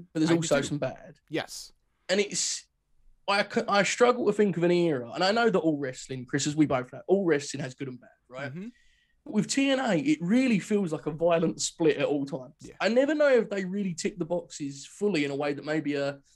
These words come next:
Speaker 1: a ninety-six W C W did or a two thousand W W F did.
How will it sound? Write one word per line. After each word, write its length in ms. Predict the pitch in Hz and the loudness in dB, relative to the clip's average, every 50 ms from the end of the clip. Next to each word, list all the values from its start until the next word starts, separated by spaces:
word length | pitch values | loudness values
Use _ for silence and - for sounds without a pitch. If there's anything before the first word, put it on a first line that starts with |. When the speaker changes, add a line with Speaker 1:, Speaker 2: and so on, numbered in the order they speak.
| _ _ _ - | _ _ _ -4
Speaker 1:
a 40 | 143 | 0
ninety-six 580 | 160 165 170 170 - 156 - - 156 139 - - | 2 4 2 2 0 -4 -2 -2 -2 -2 0 -2
W 220 | 147 143 139 139 135 - _ _ _ - | 0 0 0 -2 -4 -6 _ _ _ -12
C 80 | - - | -6 -4
W 280 | 135 131 127 127 127 117 | -2 -2 -2 -4 -8 -10
did 260 | - 127 123 120 - - | -8 -10 -10 -10 -10 -8
or 240 | 135 131 131 131 131 | -6 -6 -4 -2 -2
a 340 | 131 131 131 127 123 123 - - - _ _ | -2 -2 -2 -4 -6 -10 -14 -18 -20 _ _
two 200 | - - 175 165 | 0 0 0 2
thousand 380 | 139 165 156 151 143 135 135 131 | 6 6 6 6 6 4 2 0
W 120 | 135 131 | 0 0
W 180 | 127 127 143 156 | 2 2 0 0
F 120 | 151 147 | 0 -2
did. 180 | - - - | -10 -14 -14